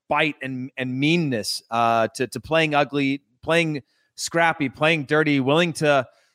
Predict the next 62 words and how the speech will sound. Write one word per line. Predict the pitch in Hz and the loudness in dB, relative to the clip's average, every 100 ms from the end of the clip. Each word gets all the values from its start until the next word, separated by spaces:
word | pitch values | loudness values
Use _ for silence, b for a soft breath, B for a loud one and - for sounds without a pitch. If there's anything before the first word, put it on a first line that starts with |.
| b - | b -2
not | 240 | -2
just | 269 214 | 0 0
be | 214 | 0
disciplined | 156 190 175 190 202 214 190 | 0 -2 -2 2 4 4 0
and | 147 | -4
fight. | - 151 185 | 0 2 4
I | 165 | 2
think | 170 | 0
that's | 156 151 | -2 0
always | 156 135 | 0 0
been | 156 | -2
the, | 151 151 147 135 | 0 0 -2 -4
the | 143 139 135 139 - | -2 0 0 -2 -6
American | 139 139 147 143 135 | 0 4 4 2 -6
spirit | 117 - 147 139 147 156 | -8 -6 -2 2 2 0
of | 139 123 | -4 -4
the | 123 | -2
game, | 127 135 156 | -2 0 0
but | 139 139 - | 0 0 -2
more | 139 160 175 | -4 0 0
so | - 170 156 143 | 2 2 4 2
of, | 123 | 0
like, | 135 123 | 0 0
a | |
little | 131 208 | 0 2
bit | 202 | 2
of | 160 | 2
that | 131 - | 0 0
edge | 135 151 127 - - _ _ - | 0 0 0 -6 -14 _ _ -2
that | 147 | 0
you | 143 | 0
get | 120 151 175 | 0 0 0
in | 139 | -2
the | 131 | -4
South | 123 135 123 | 0 2 2
American | 123 123 113 120 | 2 0 0 -4
countries, | 123 107 127 | -6 -2 0
a | |
little | 214 | 2
bit | |
of | 208 | 2
that | 151 - | 0 0
edge | 151 156 139 | 0 0 0
that | 131 | -6
you | 123 | -4
get | 113 143 - _ _ | -2 -2 -2 _ _
in | - 139 | -10 -6
concacaf | 143 143 139 143 131 117 - | -2 -2 -2 -2 0 0 -2
that | 131 | -4
I | |
think | 147 | -4
the | 139 | -2
U | 143 156 | 0 2
S | 147 | 0
didn't | 170 170 | -4 0
always | 190 175 | 0 0
have | - 160 170 | 0 -2 0
that. | 123 101 | -2 -4
We | |
had | 185 262 | -2 0
that | 170 _ | -2 _
fight, | 151 185 135 | 0 0 0